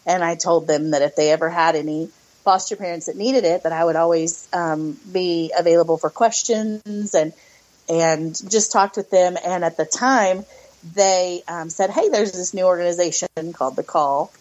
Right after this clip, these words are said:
You should call them and see what happens." And so I sort of fell in line because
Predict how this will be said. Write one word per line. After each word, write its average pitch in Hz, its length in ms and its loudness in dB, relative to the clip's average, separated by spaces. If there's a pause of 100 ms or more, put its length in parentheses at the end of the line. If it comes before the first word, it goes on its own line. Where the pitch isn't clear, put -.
(140)
You 190 120 -4
should 196 260 -2 (100)
call - 240 4
them 160 240 2
and 196 120 -6
see 247 120 -2
what 247 140 4
happens." 170 400 -2
And 196 140 -8
so 190 220 2 (320)
I 202 80 0
sort 269 240 2
of 277 120 0
fell 247 180 2
in 220 140 -6
line 208 360 -6 (320)
because 196 680 0